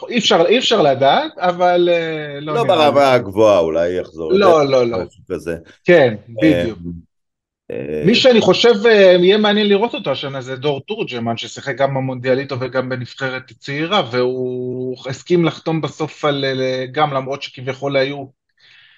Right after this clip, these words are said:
Speaker 1: לפי השמועות, הצעות, אה, לגביו מכמה קבוצות באירופה, בסוף בחר לחתום על חוזה חדש במכבי תל אביב,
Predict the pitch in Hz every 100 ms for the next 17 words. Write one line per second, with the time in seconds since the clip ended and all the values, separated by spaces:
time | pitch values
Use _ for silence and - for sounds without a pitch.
0 | _ 120 123 151 143 139 147 143 131 143
1 | 139 160 156 - 151 143 139 135 135 135
2 | 131 135 131 131 135 127 143 143 143 139
3 | 139 151 143 160 175 202 165 139 127 143
4 | 139 - 147 139 135 - 147 143 131 135
5 | 135 135 131 131 135 127 139 123 123 123
6 | 120 113 185